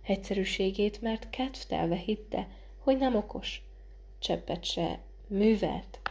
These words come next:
Tűnődött, érti-e egyáltalán, amit olvas? Nyilván nem. Elképesztően szép, állapította meg. Szépsége az ő szemében mintha csak fokozódott volna. De tél van.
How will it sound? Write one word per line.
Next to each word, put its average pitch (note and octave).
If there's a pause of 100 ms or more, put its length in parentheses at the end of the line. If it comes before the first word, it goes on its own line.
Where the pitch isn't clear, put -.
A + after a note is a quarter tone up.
(600)
Tűnődött, E3+
érti-e G3+
egyáltalán, F3
amit F3+
olvas? G3+ (460)
Nyilván F#3
nem. F3+ (520)
Elképesztően G3
szép, F#3 (360)
állapította G3
meg. F#3 (1400)
Szépsége F#3+
az G3
ő G3+
szemében F#3+
mintha F#3+
csak G3+
fokozódott A3+
volna. G#3 (1000)
De A3+
tél A3
van. -